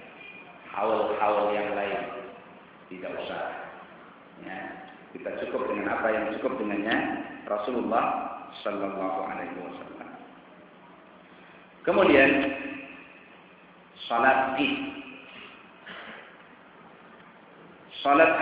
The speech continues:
Idul Adha atau Idul Fitri, sunnah yang dituntunkan oleh Rasul kita yang mulia Muhammad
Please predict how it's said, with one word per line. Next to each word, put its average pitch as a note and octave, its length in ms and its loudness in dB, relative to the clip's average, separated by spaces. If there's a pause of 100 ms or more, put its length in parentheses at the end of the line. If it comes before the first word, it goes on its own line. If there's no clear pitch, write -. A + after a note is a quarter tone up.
Idul C#3 480 4
Adha B2 640 2
atau B2 160 0
Idul B2 320 0
Fitri, G2+ 560 -6 (1200)
sunnah C#3+ 640 2
yang C3 220 2
dituntunkan B2 840 0 (1040)
oleh A#2+ 160 0
Rasul B2+ 400 2
kita A#2+ 240 0
yang A#2+ 240 2
mulia B2+ 320 2
Muhammad A#2+ 800 0